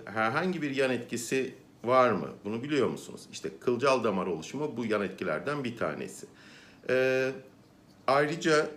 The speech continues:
daha başka videolarda da muhtemelen bahsedeceğim. Derin ven trombozu dediğimiz toplar damar içi kan pıhtılaşmasıyla seyreden, ölümcül olabilen bir hastalık da bu grubun içerisine giriyor.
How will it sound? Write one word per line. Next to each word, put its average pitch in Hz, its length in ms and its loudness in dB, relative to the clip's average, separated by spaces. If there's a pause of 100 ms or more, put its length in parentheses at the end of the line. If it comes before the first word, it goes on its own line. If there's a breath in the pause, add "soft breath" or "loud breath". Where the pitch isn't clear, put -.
(180)
daha 120 240 4
başka 123 320 2
videolarda 117 680 2
da 110 300 2
muhtemelen 90 640 -2
bahsedeceğim. 107 720 -2
Derin 113 240 2
ven 120 200 2
trombozu 90 480 -4
dediğimiz 95 400 -4
toplar 110 440 0
damar 92 240 -2
içi 87 240 -6
kan 104 280 -2
pıhtılaşmasıyla 92 840 -6
seyreden, 82 560 -4 (460 loud breath)
ölümcül 120 420 2
olabilen 95 600 4
bir 90 100 -2
hastalık 95 640 -4
da - 240 0 (300)
bu 95 220 -2 (180)
grubun 85 320 -4
içerisine 73 500 -8
giriyor. 57 320 -12